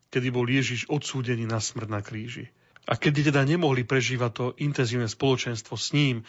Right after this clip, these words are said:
byť v prítomnosti jeho osoby. Najstaršie svedectvá o tomto pôste a pokání siahajú až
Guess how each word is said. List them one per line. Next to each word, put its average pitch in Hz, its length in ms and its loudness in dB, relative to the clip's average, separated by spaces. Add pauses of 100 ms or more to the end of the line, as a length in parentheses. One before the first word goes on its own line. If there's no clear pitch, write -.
(300)
byť 127 220 0 (100)
v - 240 -20
prítomnosti 123 560 -2
jeho 110 320 -2
osoby. 123 400 -8 (580)
Najstaršie 170 560 2
svedectvá 139 720 0
o 120 80 -4
tomto 135 320 -2
pôste 156 560 0
a 120 80 0
pokání 123 880 -2 (160)
siahajú 139 480 2
až 127 400 -2